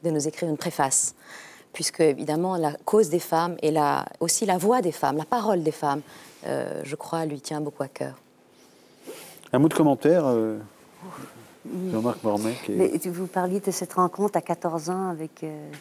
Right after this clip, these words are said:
Speaker 3: cette poétesse. C'est, c'est, c'est formidable, euh, à l'adolescence, à cette période, euh, d'être, euh, voilà, de, des rencontres comme ça.
Speaker 1: Oui.
Speaker 3: Mm.
Speaker 1: Je, oui, c'est
Speaker 3: Qui
Speaker 1: essentiel,
Speaker 3: marque et qui,
Speaker 1: évidemment.
Speaker 3: ouais.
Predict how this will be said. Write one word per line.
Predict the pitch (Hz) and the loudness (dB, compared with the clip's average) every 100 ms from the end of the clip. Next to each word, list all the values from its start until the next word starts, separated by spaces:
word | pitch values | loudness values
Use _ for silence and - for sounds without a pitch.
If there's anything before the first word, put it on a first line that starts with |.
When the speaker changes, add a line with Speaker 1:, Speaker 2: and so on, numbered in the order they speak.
| - - | -20 -14
Speaker 3:
cette | 165 | -10
poétesse. | - 170 151 196 196 - | 0 2 2 2 2 -2
C'est, | 175 165 - - - - | -10 -12 -14 -14 -14 -10
c'est, | 175 - - - - - | -10 -12 -18 -20 -20 -20
c'est | - - | -20 -8
formidable, | - 180 175 180 196 175 | 0 2 2 2 2 -2
euh, | 175 175 165 160 - - - - - - _ - | -6 -8 -10 -14 -20 -20 -20 -20 -20 -20 _ -2
à | |
l'adolescence, | 170 170 170 - 196 190 180 | 0 2 2 0 -2 -2 -6
à | |
cette | - | -6
période, | - 175 170 185 165 | -2 0 2 2 0
euh, | 156 151 139 - - - - _ _ _ _ - _ _ _ - - - | -4 -4 -12 -20 -20 -20 -20 _ _ _ _ -20 _ _ _ -20 -20 -8
d'être, | 165 160 160 | -4 -2 -2
euh, | 156 151 151 | -4 -4 -6
voilà, | 147 156 156 | -2 0 -2
de, | - | -6
des | 139 151 | -6 -4
rencontres | 147 151 160 156 | -4 -6 -6 -6
comme | 156 151 | -8 -8
ça. | 180 175 _ - - - - | -12 -14 _ -20 -20 -20 -12
Speaker 1:
Oui. | 185 165 - - - | -10 -10 -12 -12 -4
Speaker 3:
Mm. | 185 185 - _ _ _ _ - - - - | -2 -4 -10 _ _ _ _ -20 -20 -20 -14
Speaker 1:
Je, | 202 | -6
oui, | 226 | -4
c'est | 208 | -4
Speaker 3:
Qui | 170 | -6
Speaker 1:
essentiel, | 170 180 180 170 | -2 0 0 0
Speaker 3:
marque | |
et | 175 - | -2 -4
qui, | 170 | -6
Speaker 1:
évidemment. | 143 135 131 | -6 -10 -14
Speaker 3:
ouais. | 180 175 | -14 -14